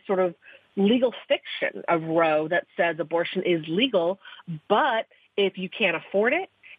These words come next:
if you are young and can't get your parents to sign off on your decision, if there's not a clinic in your neighborhood, if the clinic in your neighborhood has been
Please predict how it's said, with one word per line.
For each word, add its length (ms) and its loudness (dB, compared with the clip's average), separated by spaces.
if 260 0
you 560 2
are 240 0
young 460 -4
and 180 -4
can't 220 -2
get 240 0
your 460 0
parents 380 -2
to 160 -4
sign 240 2
off 220 0
on 460 0
your 320 4
decision, 580 -2
if 140 4
there's 220 2
not 280 0
a 60 -2
clinic 380 0
in 120 -2
your 120 0
neighborhood, 680 0
if 180 4
the 60 0
clinic 300 0
in 60 0
your 100 2
neighborhood 360 0
has 120 0
been 200 -6